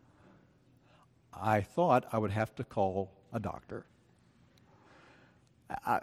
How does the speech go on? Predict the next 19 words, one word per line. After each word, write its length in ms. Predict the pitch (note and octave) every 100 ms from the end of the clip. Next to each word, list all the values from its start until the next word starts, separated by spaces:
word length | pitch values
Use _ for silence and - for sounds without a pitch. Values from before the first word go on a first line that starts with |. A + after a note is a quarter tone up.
| - -
I 200 | - C3+
apologize 840 | B2+ - D3+ B2 G#2+ A2 G#2 - - -
profusely. 340 | B2 - D#3 -
I 140 | A#2
didn't 200 | B3 D4
know 100 | D#3+
she 140 | A#2 A#2
was 120 | G#2
gonna 120 | A2+
be 160 | G#2 G#2+
on 160 | G2+
rights, 240 | G2+ F#2 - _
but 320 | - F3 - -
it 140 | F#3+ F3+
was, 340 | D#3 C3 - - - _ _
"Open 280 | C3 C#3 C3+
the 60 | B2+
door. 60 | - -
You!" 680 | F#3+ E4+ F#4 E4+ C3+ G#2+ -